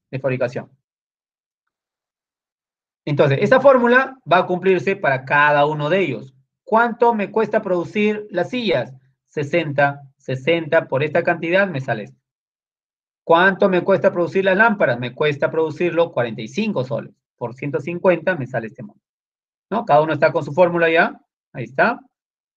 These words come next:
Y acá es el otro. ¿No? La fórmula está hecha ahí.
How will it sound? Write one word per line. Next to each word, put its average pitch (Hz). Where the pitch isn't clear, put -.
Y 113
acá 113
es 110
el 107
otro. -
¿No? 202
La -
fórmula 175
está 143
hecha 135
ahí. -